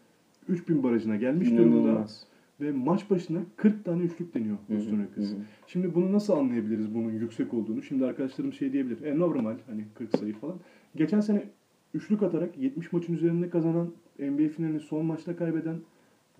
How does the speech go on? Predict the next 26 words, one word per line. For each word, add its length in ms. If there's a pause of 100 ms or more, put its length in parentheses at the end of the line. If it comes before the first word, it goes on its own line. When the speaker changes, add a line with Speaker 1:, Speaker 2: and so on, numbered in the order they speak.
(100)
Speaker 1:
Golden 280
State, 320 (540)
N 180
B 60
A'nin 300
bütün 220
sezonu 420
boyunca 240
iki 300
bin 80
altı 260
yüz 100
üçlük 280
denemiş. 460
Speaker 2:
Hı 80
hı. 40
Speaker 1:
<laughs> 140 (540)
Yani 80
Speaker 2:
Daha 100
Speaker 1:
hani 80
Speaker 2:
sekiz, 380 (140)
yedi 180
sekiz 280
maç 260
varken 320
Houston 420